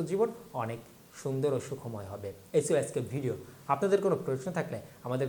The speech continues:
কমেন্ট বক্সে কমেন্ট করতে ভুলবেন না। আমাদের ভিডিওটি ভালো হলে লাইক করতে ভুলবেন না,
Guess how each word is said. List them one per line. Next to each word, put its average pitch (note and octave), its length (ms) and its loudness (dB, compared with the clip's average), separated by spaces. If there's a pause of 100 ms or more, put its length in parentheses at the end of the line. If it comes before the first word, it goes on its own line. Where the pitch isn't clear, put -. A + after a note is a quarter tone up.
কমেন্ট D3+ 220 2
বক্সে D#3+ 240 -2
কমেন্ট A#2+ 200 -2
করতে A#2+ 220 -6
ভুলবেন G#2 320 -6
না। F#2+ 40 -10 (280)
আমাদের E3+ 240 6 (100)
ভিডিওটি F#3 260 6 (140)
ভালো D#3 220 4
হলে F#3+ 120 6 (100)
লাইক C#3+ 220 4
করতে G3 220 -2
ভুলবেন F#3+ 300 0
না, G3 60 0